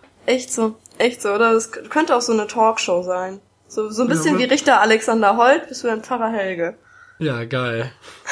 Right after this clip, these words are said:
Speaker 2: Stark. Auf, auf diesem Niveau möchte ich gerne. Und jetzt vielleicht noch Lenzen und Partner.
Speaker 1: Oh ja, oh, das hab ich früher tatsächlich gerne geguckt. Das
Speaker 2: Ja,
Speaker 1: war
Speaker 2: ich
Speaker 1: so
Speaker 2: glaub ja, der
Speaker 1: richtig
Speaker 2: ist auch
Speaker 1: witzig.
Speaker 2: verwandt mit Horst Lichter.
Speaker 1: <laughs>
Speaker 2: Oder? Safe.
Speaker 1: Ja, auf jeden Fall. Ja. Und, äh,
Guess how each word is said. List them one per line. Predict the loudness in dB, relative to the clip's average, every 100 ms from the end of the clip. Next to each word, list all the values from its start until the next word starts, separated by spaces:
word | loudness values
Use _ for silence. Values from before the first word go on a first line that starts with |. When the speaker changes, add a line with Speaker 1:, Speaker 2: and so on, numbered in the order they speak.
| -4 -4 -6 -10
Speaker 2:
Stark. | -6 0 2 2 -2
Auf, | -4 -4
auf | -2
diesem | 0 2 6
Niveau | 4 4 2
möchte | 2 0
ich | -2
gerne. | 0 2 2
Und | 0 0
jetzt | -2
vielleicht | 0 0 0
noch | 2
Lenzen | 2 0 0
und | 0
Partner. | 2 0 0 -2 -8 -10 _ _ _ -4
Speaker 1:
Oh | 0
ja, | 2 2 2 0
oh, | 0
das | -2
hab | -4
ich | -6
früher | -2 -2
tatsächlich | 0 -2 -4 -4
gerne | 0 2 0
geguckt. | -4 -6 -10 -10 -20 _ -20 -20 _
Das | -6
Speaker 2:
Ja, | -2
Speaker 1:
war | 0
Speaker 2:
ich |
Speaker 1:
so | 2
Speaker 2:
glaub |
ja, | 2
der | 2
Speaker 1:
richtig |
Speaker 2:
ist | 4
auch | 2
Speaker 1:
witzig. |
Speaker 2:
verwandt | 2 2 2
mit | 0 -2
Horst | -4 -4
Lichter. | -4 -6 -6 -10 -12 -16 _ -20 _ _
Speaker 1:
<laughs> | -4 -2 -2
Speaker 2:
Oder? | 0 0 0
Safe. | -2 2 4 4 4
Speaker 1:
Ja, | 4 2 -2 -8 -4 2
auf | 2
jeden | 2 -2 -2
Fall. | -2 -2 -2 -4 -14 _ _ -2
Ja. | 0 0 -6 _ _
Und, | -2 2
äh, | 2 2